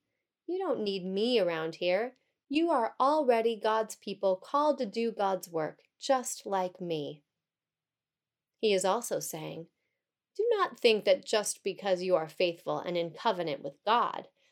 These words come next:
that you have some kind of lock on God's power. You do only in the sense that you give that power to others, real others, really other others, like Syrians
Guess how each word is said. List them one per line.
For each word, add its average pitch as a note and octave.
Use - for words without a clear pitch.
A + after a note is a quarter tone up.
that A#3
you C#4
have A3
some G#3
kind G3
of D#3
lock F3+
on D#3
God's D#3
power. -
You G3
do G3
only G#3
in F#3+
the F#3
sense F3+
that F#3+
you A3+
give B3
that A3+
power F#3
to -
others, D#3
real A3
others, D3+
really G3+
other F3+
others, -
like F3+
Syrians F3+